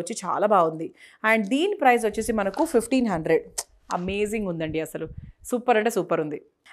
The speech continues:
Another beautiful one. So, యాక్చువల్‌గా ఈ, ఇది నేను already కొన్ని వీడియోలో చూపించాను నేను మీకు. సిక్స్టీన్ ఫిఫ్టీ దీని ప్రైస్. So, you can just see, neckline అంతా కూడా ఇలా వీ no-, వీ కట్‌లో నెక్ వర్క్ వచ్చింది. ఓకే, and ఇదంతా కూడా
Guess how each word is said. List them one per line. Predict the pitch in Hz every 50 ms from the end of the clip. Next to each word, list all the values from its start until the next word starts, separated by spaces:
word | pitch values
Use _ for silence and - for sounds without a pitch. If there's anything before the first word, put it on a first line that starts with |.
| - - 202
Another | 196 208 208 233 220 180 175 202
beautiful | 214 226 240 247 247 226 - 254 247 214 214 208
one. | 220 254 311 320 - - -
So, | 233 208 185
యాక్చువల్‌గా | 180 180 - 226 226 226 220 214 214 214
ఈ, | 214 214
ఇది | 196 220 208 202
నేను | 202 196 190 185
already | 180 185 208 226 220 208
కొన్ని | 190 180 170
వీడియోలో | 180 185 180 202 202 202 196 196
చూపించాను | 175 175 180 175 - 180 165 165 160
నేను | 165 165
మీకు. | 160 160 - 165 185
సిక్స్టీన్ | 180 - - 208 196 180 -
ఫిఫ్టీ | 175 - - 202 180 170
దీని | 165 156 -
ప్రైస్. | 160 160 160 160 185 254 - 587 - - - - - - - - -
So, | - 247 240
you | 233 208
can | 196 185 190
just | 196 202 202 - -
see, | 240 349 392 285 208
neckline | 196 196 - 226 226 220 214 190
అంతా | 196 185 - 214 226
కూడా | 254 247 220
ఇలా | 196 175 175 185
వీ | 202 208 214
no-, | 196 - 175 185
వీ | 202 190 -
కట్‌లో | 208 208 214 214 196 170
నెక్ | 160 - - 170
వర్క్ | 175 180 180 180
వచ్చింది. | 170 - - 156 160 165 226 339 440 427 - - _ _ _ _ _ _ _ _ _ _ _ _ _ _ _ _ _ _ _ _ _ _ _ _ _ _ _ _ _ _ _ _ _ _ _ _ _ _ - - - - - - - _ - - - - - - - - - - _ _ - _ - - - _ _ _ _ _ _ - - - _ _ - 214
ఓకే, | 202 - 302 320 277 220 - - - _ _ _ - _ - 214
and | 208 196
ఇదంతా | 196 190 196 - 226 214
కూడా | 233 240